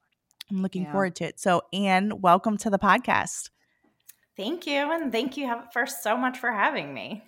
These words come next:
Speaker 1: Yeah,
Speaker 2: Yeah.
Speaker 1: absolutely. We, we, we, we got a chance to look at your website and it's very, very cute. So, um,
Speaker 2: Mm-hmm.
Speaker 1: do you wanna give us a summary about your farming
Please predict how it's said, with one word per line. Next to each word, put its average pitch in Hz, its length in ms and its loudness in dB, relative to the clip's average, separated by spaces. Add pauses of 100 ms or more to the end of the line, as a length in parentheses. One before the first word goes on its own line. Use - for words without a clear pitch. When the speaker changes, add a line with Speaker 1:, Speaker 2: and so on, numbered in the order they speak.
(160)
Speaker 1:
Yeah, 226 320 4
Speaker 2:
Yeah. 480 500 8
Speaker 1:
absolutely. 349 600 4
We, 240 180 2 (100)
we, 220 160 0 (240)
we, 233 180 0
we 254 140 2
got 294 120 6
a 240 40 4
chance 254 300 4
to 214 80 -4
look 214 140 4
at 202 120 4
your 202 80 2
website 185 380 6
and 175 140 0
it's 170 160 -8
very, 175 680 4
very 180 280 4
cute. 160 400 -2
So, 170 420 8 (380)
um, 202 220 8
Speaker 2:
Mm-hmm. 143 120 -4
Speaker 1:
do 208 100 0
you 254 80 6
wanna 262 180 6
give 240 140 4
us 247 200 6
a 226 100 4
summary 226 420 6
about 202 320 8
your 220 120 0
farming 226 420 6